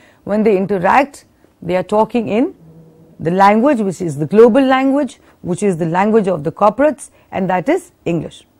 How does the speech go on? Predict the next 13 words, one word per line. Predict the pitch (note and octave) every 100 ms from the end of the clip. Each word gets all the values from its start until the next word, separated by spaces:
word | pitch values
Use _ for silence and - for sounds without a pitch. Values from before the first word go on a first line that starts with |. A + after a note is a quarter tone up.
| _ _ _ _ _ - _ _
There | D#4
are | - D#4+ G4
many | E4+ F4
countries | - A#3 A3 F#3 E3 F#3 -
who | B3
did | A3 C4+
not | C#4+ G4 D#4
lay | D4+ C#4+
enough | B3 D4+ B3+
importance | A3+ G#3 G#3 G#3+ B3 -
on | - G#3 C4 C#4+ -
English | G3+ F#3 F3
language | F3+ D3+ C#3+ D3+ F#3+ -